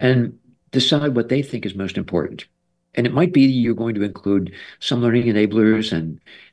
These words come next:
and some social emotional learning and some compliance things. But the key element is you've gotta get it down to about three or four. You don't wanna create bookkeeping nightmares for teachers. And, and you wanna develop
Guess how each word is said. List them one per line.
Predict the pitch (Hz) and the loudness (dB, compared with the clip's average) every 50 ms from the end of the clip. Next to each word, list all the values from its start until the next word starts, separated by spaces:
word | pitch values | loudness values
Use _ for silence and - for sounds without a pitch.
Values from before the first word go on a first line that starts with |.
| _ _ _ - | _ _ _ -10
and | 87 78 73 78 | -10 -8 -6 -4
some | - - - 117 127 123 | -2 0 0 0 0 0
social | - - 120 117 117 - 98 | 0 0 0 0 0 0 0
emotional | 107 107 107 107 - 110 98 | 0 0 0 -2 -4 -4 -2
learning | 101 101 104 104 104 101 | -2 0 0 0 0 0
and | 98 98 98 | -2 -2 -2
some | - - 113 117 | -2 -4 -2 -2
compliance | 117 110 - 131 139 160 175 170 170 - - | -4 -4 -2 0 0 2 2 2 0 -2 -6
things. | - - - - - - _ _ _ - - - - - - - - _ _ - | -10 -14 -16 -18 -20 -20 _ _ _ -20 -20 -20 -20 -20 -20 -20 -20 _ _ 0
But | 120 117 120 117 - - | 2 2 2 2 -4 -12
the | - 139 - - - 139 | -18 -18 -10 -6 -4 -4
key | 131 - - 202 180 | -2 0 0 0 2
element | 165 143 135 120 120 113 123 | 2 2 2 0 0 0 0
is | 120 117 - - | -2 -2 -2 -4
you've | 113 101 101 - - | -8 -8 -10 -10 -6
gotta | - 139 151 170 180 | -4 -2 0 0 0
get | 170 156 147 | 0 0 -2
it | 127 - - | -2 -2 -4
down | 123 120 117 117 | -4 -4 -4 -4
to | - 117 | -6 -4
about | 98 101 101 101 | -4 -4 -4 -6
three | - - 120 123 | -4 -2 0 0
or | 131 139 | 2 0
four. | 135 - 98 76 71 65 62 - - _ _ _ | -2 -2 -4 -4 -4 -6 -8 -12 -16 _ _ _
You | - 90 | -4 -2
don't | 90 107 - | -2 -2 -2
wanna | 104 101 104 | -4 -4 -4
create | - - - 101 98 - | -2 -2 -2 -2 -2 -2
bookkeeping | - 127 127 - 127 107 104 101 | -2 -4 -2 -2 -4 -4 -2 -2
nightmares | 92 92 98 107 90 82 80 71 67 67 - - - - - - - - - - - _ | -2 -2 -2 -2 -4 -6 -6 -6 -6 -6 -8 -10 -12 -14 -18 -20 -20 -20 -20 -20 -20 _
for | - - 95 95 | 0 0 0 2
teachers. | 92 - - - - 71 - - - _ _ - - - - - - _ - | 0 -4 -8 -6 -6 -6 -6 -6 -10 _ _ -20 -20 -20 -20 -20 -20 _ 0
And, | - 120 120 117 120 123 - 123 | 2 2 2 2 0 -2 0 0
and | 123 | 2
you | 127 131 | 4 4
wanna | 127 143 143 131 | 4 4 2 2
develop | 127 127 143 139 139 135 - - | 2 2 4 4 2 2 0 -6